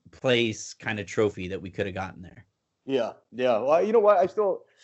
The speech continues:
Speaker 2: uh, yeah, M J would have treated him, treated him like,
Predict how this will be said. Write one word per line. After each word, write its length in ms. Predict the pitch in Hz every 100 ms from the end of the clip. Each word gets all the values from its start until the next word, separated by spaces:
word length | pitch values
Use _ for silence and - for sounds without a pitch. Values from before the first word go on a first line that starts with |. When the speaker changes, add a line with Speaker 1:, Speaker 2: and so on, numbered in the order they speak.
| - - _ _
Speaker 2:
uh, 120 | - -
yeah, 220 | 185 180
M 160 | 143 196
J 100 | 190
would 140 | 156
have 100 | 131
treated 180 | 165 139
him, 220 | 123 107 _
treated 220 | 165 127
him 100 | 117
like, 180 | 107 101